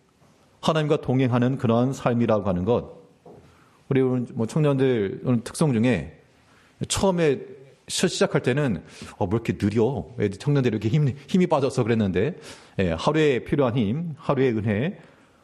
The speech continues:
우리 하루하루 살아가는 마치 일용할 양식, 하루의 만나를 가지고 그 백성들이, 광야 백성들이 살았던 것처럼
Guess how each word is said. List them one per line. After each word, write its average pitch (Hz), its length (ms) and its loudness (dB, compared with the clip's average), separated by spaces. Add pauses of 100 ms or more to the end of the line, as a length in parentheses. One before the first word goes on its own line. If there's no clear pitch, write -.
(180)
우리 127 160 2
하루하루 151 400 0
살아가는 104 500 0 (760)
마치 120 560 -2 (540)
일용할 143 500 2
양식, 117 600 -4 (440)
하루의 170 260 2
만나를 127 460 2
가지고 104 600 0
그 127 200 2
백성들이, 120 500 0
광야 117 340 2
백성들이 117 380 0
살았던 135 380 0
것처럼 87 420 -2